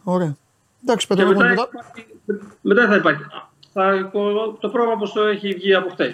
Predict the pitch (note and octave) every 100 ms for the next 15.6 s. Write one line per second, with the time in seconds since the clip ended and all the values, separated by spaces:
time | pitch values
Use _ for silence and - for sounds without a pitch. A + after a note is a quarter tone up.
0 | - - B2+ C#3 G#3 D4 C#4+ B3 B3 G3
1 | A3+ B3+ C#4 G3+ F#3 G#3 B3+ A#3+ A3 A#3
2 | G#3+ D#3 F3 A#3 G3 - C3 - _ _
3 | _ G#3 F#3+ G3+ A3 - - F#3 G3 F3+
4 | G3 G3 F#3 G3 F#3 E3+ D#3+ F#3+ G3 F#3+
5 | F3+ E3 D3 D3 C#3+ - C3 C3+ B2 C3+
6 | C3+ C#3+ C#3+ D#3 C#3+ G#3 G3+ F3 D#3+ C3
7 | C3+ B2 A#2+ A2 G#2 - - _ _ -
8 | E3 F3+ G3+ G3 G3 G3 D3+ D#3 D3+ F#3
9 | F3 C#3+ - - - _ _ _ _ _
10 | _ _ C#3 D3+ D#3+ D3+ F3 E3 D#3 D3
11 | C#3+ C#3+ D3 E3 E3 D#3 D3+ E3 D3+ D3
12 | D3+ D3 C3+ D3 D3+ _ _ _ _ -
13 | C#3 C#3 C3 C#3+ D3 C3 - D3+ - _
14 | _ _ _ _ _ _ _ _ C3+ D3+
15 | E3 E3+ E3+ F#3 F#3